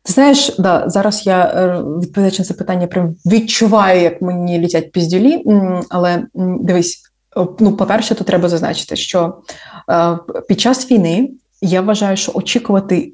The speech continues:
що завгодно від людей нема ніякого сенсу, бо, е, зараз є от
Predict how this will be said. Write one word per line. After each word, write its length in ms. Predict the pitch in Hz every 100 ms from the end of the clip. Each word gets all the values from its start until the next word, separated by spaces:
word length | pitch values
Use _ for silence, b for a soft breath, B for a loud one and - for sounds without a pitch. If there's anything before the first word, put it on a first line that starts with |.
| _
що 500 | - - - 262 269
завгодно 640 | 220 196 170 170 156 147
від 160 | 160 165
людей 420 | 170 180 262 -
нема 300 | 214 196 180
ніякого 420 | 190 175 170 165
сенсу, 540 | 156 - 180 - 214 240 B B B
бо, 440 | 175 196 254 269 -
е, 200 | 196 175
зараз 480 | 175 220 247 - -
є 360 | 190 208 202 208
от 220 | - 185